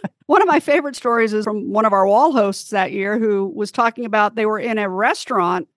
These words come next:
and someone came in and basically said, "I don't believe in all that garbage," and blah, blah, blah.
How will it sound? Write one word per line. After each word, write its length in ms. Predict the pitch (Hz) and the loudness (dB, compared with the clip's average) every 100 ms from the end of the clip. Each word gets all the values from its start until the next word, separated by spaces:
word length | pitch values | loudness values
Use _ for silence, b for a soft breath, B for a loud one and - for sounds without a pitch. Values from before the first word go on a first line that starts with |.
| _ _ - | _ _ -8
and 160 | 202 | -6
someone 460 | - 294 349 320 277 | -2 2 4 4 2
came 320 | 240 240 220 | 0 -2 -2
in 480 | 254 262 208 190 190 | -2 -2 -2 -2 -2
and 240 | 196 196 | -4 -2
basically 420 | 208 254 - 233 208 | -2 -4 -4 -8 -6
said, 300 | - 202 196 | -4 0 2
"I 100 | 220 | 0
don't 180 | 208 | -2
believe 280 | 202 214 214 | -6 -6 -4
in 60 | 190 | -2
all 140 | 185 | -2
that 200 | 180 170 | -2 -4
garbage," 480 | 202 196 180 185 185 | 0 0 2 -2 -4
and 100 | 190 | -4
blah, 180 | 190 196 | 0 0
blah, 200 | 190 185 | 0 -2
blah. 380 | 190 214 196 | 0 0 0